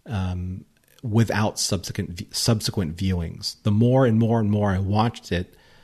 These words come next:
the more I saw that there were morals and meanings and messages, and we'll get to that in, in, in one second. But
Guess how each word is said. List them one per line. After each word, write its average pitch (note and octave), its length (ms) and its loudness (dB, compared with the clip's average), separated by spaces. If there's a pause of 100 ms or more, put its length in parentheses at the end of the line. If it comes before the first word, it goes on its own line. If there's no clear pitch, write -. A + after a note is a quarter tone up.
(280)
the F#2+ 120 2
more G#2 520 2
I F#2+ 200 0
saw G#2 480 -2
that F#2+ 220 -4
there G2+ 200 0
were A2 500 2
morals F#2+ 480 0
and F2 140 -6
meanings E2+ 300 -6
and E2 80 -4
messages, E2+ 420 -4
and F#2 80 -4
we'll F2 60 -6
get F2+ 180 -6
to F#2+ 60 -6
that F2+ 300 -4 (100)
in, F2+ 160 -4 (120)
in, E2+ 400 -6
in F2+ 140 -10
one F2+ 160 -2
second. - 480 -4
But E2+ 240 -6